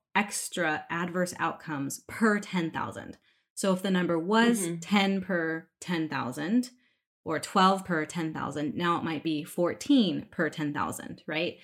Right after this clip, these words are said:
Speaker 1: Or seventeen per ten thousand, right? So if we're looking at the difference between ten and seventeen, that looks like a really big number. And that's what we call relative risk. We're looking at ten babies versus seventeen babies.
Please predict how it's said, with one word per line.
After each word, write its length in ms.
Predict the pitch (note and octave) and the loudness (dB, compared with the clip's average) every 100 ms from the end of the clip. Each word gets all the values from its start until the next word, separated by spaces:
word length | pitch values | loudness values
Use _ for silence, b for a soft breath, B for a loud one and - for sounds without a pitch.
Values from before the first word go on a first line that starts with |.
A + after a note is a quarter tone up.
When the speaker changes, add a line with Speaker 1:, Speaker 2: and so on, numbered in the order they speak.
| - | -2
Speaker 1:
Or 180 | F3+ E3 | 0 2
seventeen 640 | - C4+ A#3 G#3 D#3+ D3+ | 6 8 8 6 0 -2
per 160 | E3 | -4
ten 240 | D3 D3 D3 | -6 -4 -4
thousand, 420 | - - - - | -4 -4 -8 -8
right? 220 | E3+ G#3 - | -4 -4 0
So 120 | A3 | 0
if 80 | G#3+ | 4
we're 100 | A#3 | 4
looking 280 | B3 - A#3 | 6 4 4
at 60 | |
the 80 | F#3+ | 4
difference 300 | F#3+ G#3+ G#3+ | 2 4 4
between 320 | G3+ F#3 E3 D#3 | 2 0 0 0
ten 500 | - - C#4+ F3+ E3+ | -8 -2 0 2 2
and 220 | - F3 | 0 0
seventeen, 880 | G3 F3+ E3 - C4 G#3 D#3+ D#3 - b b _ _ | 0 0 -2 -2 0 2 0 -2 -6 b b _ _
that 240 | G#3 G#3+ G#3+ | 4 6 6
looks 240 | D4 - | 6 4
like 120 | G3+ | -2
a 100 | F#3 | 0
really 300 | E3+ E3 E3 E3 | 0 0 0 0
big 220 | D#3 D#3 | -4 -4
number. 300 | D#3 D3 D3 | -4 -2 -2
And 140 | D3 | 0
that's 180 | F#3 G3+ | 0 0
what 80 | - | -2
we 100 | F3 | -4
call 280 | - D#3+ D3 | -4 -6 -2
relative 500 | D#3 D3 - D#3+ - | -2 -2 -4 -10 -10
risk. 300 | - - E3 | -10 -10 -8
We're 100 | D3+ | -4
looking 400 | F3+ G#3 F#3 D3+ | -2 0 0 0
at 220 | C#3 - | -4 -10
ten 280 | - C4 A#3+ | 2 6 6
babies 480 | F#3 E3+ D#3+ D#3 b b b - | 4 0 -2 -6 b b b 0
versus 380 | F3+ F3 D#3 | 2 2 -4
seventeen 580 | - G3 F#3+ F#3 E3+ C#3+ | 0 2 4 2 -2 -4
babies. 640 | - - - - F#3+ - | -4 -8 -8 -10 -10 -12